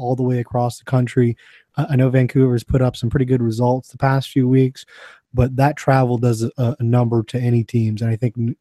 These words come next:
the New England Revolution are, are gonna have a successful week. So you definitely want Lee Nguyen. I think he's must-have this week. Um, other options, I, I think you could look at this as a good clean sheet potential for New England.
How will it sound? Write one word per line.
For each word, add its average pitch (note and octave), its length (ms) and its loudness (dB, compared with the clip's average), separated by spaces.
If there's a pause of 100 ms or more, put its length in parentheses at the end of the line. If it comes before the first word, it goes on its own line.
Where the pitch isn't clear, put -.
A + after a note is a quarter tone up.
(160)
the A2+ 240 -2 (120)
New C3 80 2
England A#2+ 240 2
Revolution A#2 640 0 (340)
are, C3+ 180 -4
are C#3 80 0
gonna C3+ 140 6
have C3 120 4
a - 20 -8
successful B2+ 500 -2
week. A#2 280 2
So B2+ 140 -2
you A#2+ 120 0
definitely D3+ 320 4
want B2+ 260 2
Lee B2 120 2
Nguyen. A#2+ 260 0
I A#2+ 60 -2
think A#2 140 -6
he's A2 140 -6
must-have A#2 460 -4
this A2 180 -8
week. A2+ 300 -6 (580)
Um, B2 340 2
other G#3+ 240 8
options, G#3 440 4
I, D#3 200 2
I D#3 120 2
think F#3 340 -2
you E3+ 100 -2
could D3+ 340 0 (100)
look D3 200 0
at D3 140 2 (100)
this C#3+ 200 0
as C3 120 -4
a C3 40 -2
good C3+ 200 0
clean C3 260 0
sheet B2 220 -4
potential A#2+ 420 -4
for A#2 180 -6
New A2+ 160 -2
England. A2 320 -6